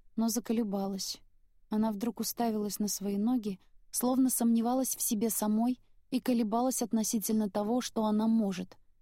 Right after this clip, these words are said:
а чего не может мне сказать. Но в этом был виноват я. «Что?» —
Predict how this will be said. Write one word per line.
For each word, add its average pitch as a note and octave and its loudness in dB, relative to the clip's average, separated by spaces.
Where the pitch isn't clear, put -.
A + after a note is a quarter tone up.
а A3 -4
чего G#3+ 0
не G#3+ 2
может A#3 0
мне G#3 0
сказать. G3 -4
Но A3 2
в G3+ -2
этом B3+ 2
был B3+ 2
виноват G3+ 0
я. F#3+ -2
«Что?» — G3+ -2